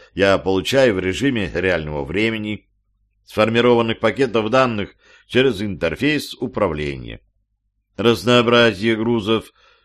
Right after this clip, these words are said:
позволяет плотнее познакомиться с бытом и технической составляющей в системе Батара. Поэтому мой интерес не пропадает, планомерно исследую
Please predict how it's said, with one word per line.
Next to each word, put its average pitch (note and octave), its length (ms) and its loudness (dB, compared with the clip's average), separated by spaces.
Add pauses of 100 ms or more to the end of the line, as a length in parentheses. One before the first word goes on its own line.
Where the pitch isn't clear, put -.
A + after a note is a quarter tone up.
(140)
позволяет C#3 480 4
плотнее G#2+ 400 0
познакомиться F#2+ 800 -4
с E2 100 -10
бытом C#3+ 640 -2 (280)
и E3 280 -4
технической A#2+ 800 -6
составляющей G2+ 1000 -4 (180)
в - 60 -18
системе G2 600 -4
Батара. D2+ 720 -6 (580)
Поэтому B2 460 0
мой A#2 220 0
интерес A2+ 460 -2
не G#2+ 140 -4
пропадает, G#2+ 760 -2 (420)
планомерно G#2 840 0
исследую G#2 800 -4